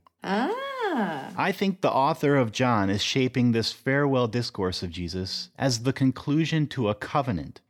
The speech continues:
Speaker 1: Mm.
Speaker 2: one patterned after the Sinai covenant in the Torah. And just like that ancient covenant ended with blessings and curses, as you say, just like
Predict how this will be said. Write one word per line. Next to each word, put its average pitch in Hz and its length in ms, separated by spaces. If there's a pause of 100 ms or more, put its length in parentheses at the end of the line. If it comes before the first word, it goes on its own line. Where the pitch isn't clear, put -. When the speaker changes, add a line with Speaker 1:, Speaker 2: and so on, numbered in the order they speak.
(300)
Speaker 1:
Mm. 233 200
Speaker 2:
one 139 240
patterned 151 680
after 110 300
the 107 100
Sinai 139 560
covenant 90 540
in 101 120
the 101 80
Torah. 95 460 (960)
And 135 160
just 185 240
like 165 200
that 151 220
ancient 147 380
covenant 127 500
ended 120 480
with 123 160
blessings 113 540
and 117 140
curses, 127 440
as 98 220
you 101 80
say, 98 400 (360)
just 147 180
like 131 200